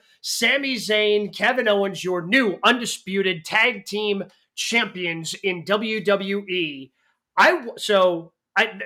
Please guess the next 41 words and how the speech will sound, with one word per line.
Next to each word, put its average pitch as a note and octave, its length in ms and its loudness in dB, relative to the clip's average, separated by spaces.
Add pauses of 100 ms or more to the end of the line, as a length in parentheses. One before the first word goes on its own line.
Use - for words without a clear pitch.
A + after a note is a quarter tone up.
(140)
I B3+ 80 8
had E4 140 0
some B3+ 120 -4
people B3 280 2
over G#3 100 4
at G#3+ 80 -4
my F3 80 2
house, - 540 -8 (340)
um, E3 480 0 (160)
watching G#3+ 440 0
a - 20 2
little F#3+ 280 0
bit. F3+ 220 2 (160)
They F#3+ 160 2
left F3+ 720 -2 (100)
to F#3 100 -8
go, E3+ 640 0
I E3 60 2
don't D3+ 140 0
know. A#2+ 260 -8
They E3+ 80 -2
didn't F#3+ 140 2
wanna, F3+ 280 -2
they G#3 120 4
didn't A#3+ 120 4
wanna G#3+ 140 4
watch F#3+ 220 2
the F#3 80 -8
moment E3+ 280 -2
of D3 60 -8
the C#3 40 -6
night. A#2+ 100 -10 (240)
I - 20 -18
don't G3 140 -2
know F#3 100 -2
why. C#3+ 160 -2 (460)
They G#3 80 2
decided G3 400 -2
to F#3 40 -6
take F3 140 -2
off. C3 180 -8